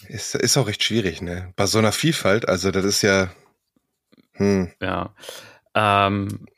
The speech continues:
Speaker 2: ich hab damals, vielleicht fange ich so an, ich hab damals für die Ausbildung zum Hundetrainer hab ich ein Buch gelesen, das ist leider, ich hab das nicht mehr, das ist leider, äh, beim Wasserschaden in der Bude,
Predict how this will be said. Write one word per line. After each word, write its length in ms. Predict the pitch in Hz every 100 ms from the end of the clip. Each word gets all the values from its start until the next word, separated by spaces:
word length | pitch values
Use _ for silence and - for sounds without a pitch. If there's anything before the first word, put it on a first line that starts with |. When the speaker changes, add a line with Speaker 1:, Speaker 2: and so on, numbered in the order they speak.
| _ -
Speaker 2:
ich 140 | 127
hab 120 | 151
damals, 720 | 143 135 175 147 160 185 - -
vielleicht 180 | 117 -
fange 120 | 110
ich 60 | 113
so 160 | 117
an, 220 | 95 104 -
ich 140 | 110
hab 120 | 120
damals 440 | 117 113 127 120 -
für 380 | - - 143 151
die 160 | 139
Ausbildung 480 | - 120 - 127 120
zum 160 | 113 107
Hundetrainer 520 | 120 110 - 117 127
hab 140 | 123
ich 140 | 117 113
ein 120 | 101
Buch 260 | - 139 -
gelesen, 400 | 131 131 123 127
das 80 |
ist 80 | 107
leider, 420 | 101 95 107 98 -
ich 100 | -
hab 80 | -
das 160 | 123
nicht 100 | 78
mehr, 100 | 87
das 140 | 85 90
ist 140 | 95
leider, 420 | 95 92 92 90 92
äh, 60 |
beim 320 | 90 92 90
Wasserschaden 580 | 98 - 92 - 87 87
in 60 | 87
der 60 | 87
Bude, 420 | 95 87 85